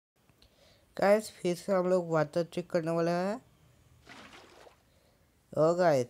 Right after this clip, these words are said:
अच्छे से कर लिया, ठीक है, next time ही दिखाने वाला हूँ मैं water ट्रिक। गाइस, फिर से हम लोग water ट्रिक करने वाले हैं,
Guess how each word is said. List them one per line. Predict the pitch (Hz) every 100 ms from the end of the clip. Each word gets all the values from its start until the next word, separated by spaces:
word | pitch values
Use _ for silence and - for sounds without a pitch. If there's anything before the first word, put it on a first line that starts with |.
| -
अच्छे | - -
से | 165 190
कर | 160
लिया, | 139 131 143 - _ _ _ _
ठीक | -
है, | 170 135 - _ _ _
next | 151 151 -
time | - 165
ही | 170 170
दिखाने | 160 156 156
वाला | 160
हूँ | 160 160
मैं | 165
water | 156 147 147
ट्रिक। | 147 202 233 _ _ _ _ _ _ _ _ _ _ _ _ - _ _ _ _ _ _ _ _ -
गाइस, | 156 190 196
फिर | - 165
से | 160 170
हम | 170
लोग | 170
water | 165 156 160
ट्रिक | 156 165 156
करने | 165
वाले | 165 165 170
हैं, | 190